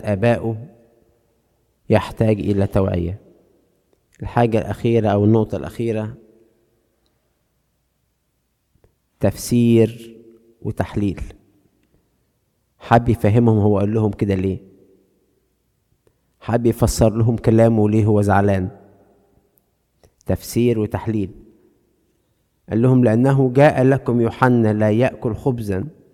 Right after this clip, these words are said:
ولا يشرب خمراً فتقولون به شيطان،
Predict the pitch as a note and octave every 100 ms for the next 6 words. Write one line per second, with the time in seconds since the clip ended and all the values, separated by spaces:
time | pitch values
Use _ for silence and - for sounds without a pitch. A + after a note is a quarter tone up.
0 | _ _ _ _ _ B2 B2+ B2 A2 G#2+
1 | - B2 A#2 - A#2+ B2 A#2 A2+ A#2 C#3
2 | - - _ - A#2 A2+ G#2 G#2+ G#2+ A#2
3 | A2+ G#2 A2 G#2+ G2+ G#2 G2+ G#2+ F#2+